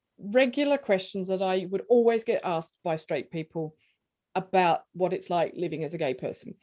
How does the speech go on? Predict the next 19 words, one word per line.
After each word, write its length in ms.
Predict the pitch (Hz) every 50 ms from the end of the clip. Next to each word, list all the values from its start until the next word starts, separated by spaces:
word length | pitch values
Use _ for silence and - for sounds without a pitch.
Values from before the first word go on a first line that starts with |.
| - - - - - _ _ _ _
And 680 | 196 214 208 202 196 190 185 190 185 180 180 175 170 - - _ _ _ _
I 100 | 208 214 208
just 220 | 214 220 208 -
thought 260 | - 226 214 202 131 - - _ _ _ _ _ _ _
the 100 | - 202
more 280 | 202 214 220 226 233 247
I 80 | 233 220
talked 260 | 226 - 202 190 -
to 60 | -
po-, 260 | - 185 175 180 180 - _
people, 320 | - 196 190 190 - 175 165
the 80 | 170
more 380 | 165 175 180 190 202 208 214 196
I 80 | 180 175
realized 520 | 170 170 175 175 170 165 165 165 160 160
that 120 | - - -
people 300 | - 180 185 185 170 160
wanted 420 | 165 175 185 180 170 - - 170
to 140 | - - -